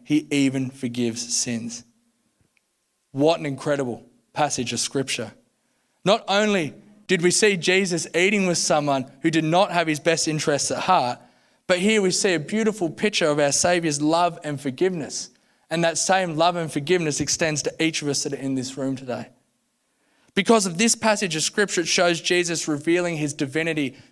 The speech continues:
to those around him gathered at the table. That's why we see Luke intentionally raise the question, "Who is this man that he ever forgives sins?" in verse forty-nine.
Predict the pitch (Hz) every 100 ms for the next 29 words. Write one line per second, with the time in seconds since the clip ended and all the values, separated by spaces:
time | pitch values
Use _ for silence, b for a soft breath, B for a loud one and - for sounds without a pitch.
0 | - 147 151 160 165 156 151 151 147 135
1 | 147 143 143 131 120 - 160 139 123 120
2 | B B 185 190 202 185 170 - 165 151
3 | 175 170 151 147 185 185 185 156 143 147
4 | 160 165 147 139 170 160 - 131 B B
5 | B - 196 185 175 170 156 156 147 139
6 | 117 139 143 143 139 139 135 139 - -
7 | 156 135 123 131 123 - 135 123 117 143
8 | 127